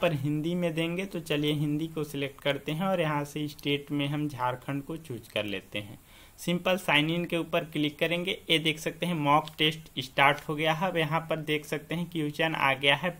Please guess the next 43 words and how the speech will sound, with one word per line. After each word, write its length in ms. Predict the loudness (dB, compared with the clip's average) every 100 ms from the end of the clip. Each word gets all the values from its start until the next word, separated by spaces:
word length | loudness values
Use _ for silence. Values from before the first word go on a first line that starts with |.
| -10 -20 -20 -20 -16 -4
तीस 240 | -2 -2
सेकेंड 360 | -4 -2 0 2
आपको 260 | 2 0 -2
टाइम 360 | 4 4 4
मिलेगा। 360 | 0 -2 0 0
तो 160 | -2 -6
बैंड 420 | 4 6 6 2
की 220 | -2 -4 -4
ओर 240 | -2 -2
जाते 480 | 4 4 4 2 -2
हुए 260 | 0 0 -2
ओवरटेकिंग 1000 | -2 -2 0 -2 -2 0 0 0 -4 -2
करना, 420 | 0 0 0 -2 -6 -16 -20 -20 -20 -20 -6
तो 360 | 0 2 4 4
यहाँ 240 | 4 4
पर 200 | 4 2
इसका 380 | 2 -2 0 2 2 0
राइट 400 | 6 8 8 6
आंसर 380 | 0 0 0 0
जो 180 | 2 2
है 160 | 4 2
ऑप्शन 460 | 4 4 2 0 -2 -2
टू 140 | -2
है, 200 | 0 -2
स्वीकृत 800 | -2 -6 -10 -6 -6 -6 -10 -4
नहीं 320 | 0 2 0
है। 200 | 0 -2
तो 180 | -4 -6
चलिए 320 | -2 -2 -2
टू 220 | -4 -2 -4
के 160 | -2
ऊपर 280 | -4 -2 -4
क्लिक 280 | -2 -6 -4
करके 260 | -6 -4 -8
पुष्टि 420 | -4 -6 -6 -6
करेंगे, 400 | -2 -2 -2 -4
तो 120 | -2
यहाँ 180 | 0 0
पर 160 | 0 2
ये 100 | 2
राइट 340 | 4 2 2
आंसर 380 | -2 -2 -2 -2
है, 140 | -2